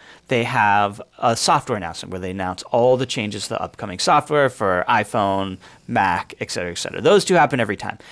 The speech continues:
And then there's two other ones that Apple sometimes does and doesn't always do. They al-, they sometimes do a late fall announcement where they'll cover Macs or anything that they couldn't cover in their iPhone announcement. This year, that's when we got our, uh, the MacBook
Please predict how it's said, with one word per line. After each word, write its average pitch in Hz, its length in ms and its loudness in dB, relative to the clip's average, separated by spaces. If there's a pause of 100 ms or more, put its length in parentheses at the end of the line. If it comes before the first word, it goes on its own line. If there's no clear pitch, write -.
(180)
And 175 160 4
then 185 140 4
there's 185 180 6
two - 260 -2
other 175 240 4
ones 175 260 2
that 147 100 2
Apple 131 280 2
sometimes 143 840 -2
does 143 320 2
and 120 160 -8
doesn't 110 280 -4 (120)
always 87 460 -4
do. 80 180 -8 (440)
They 151 140 6
al-, 147 200 6
they 151 160 4
sometimes 175 400 -2
do 156 160 4
a - 20 8
late 101 400 0
fall 147 320 2
announcement 160 600 0
where 107 120 0
they'll 101 180 0
cover 104 360 -2
Macs 92 560 -2
or 98 40 -2
anything 101 360 -6
that 104 100 -6
they 90 120 -6
couldn't 101 440 -10
cover 104 480 0 (300)
in 110 120 -4
their 85 120 -6
iPhone 113 420 -2
announcement. 170 500 -2
This 104 220 -2
year, 107 160 -2
that's 92 260 -2
when 95 140 -8
we 95 140 -6
got 87 400 0
our, 87 560 0 (340)
uh, 85 280 2
the 92 380 -2
MacBook 92 500 -4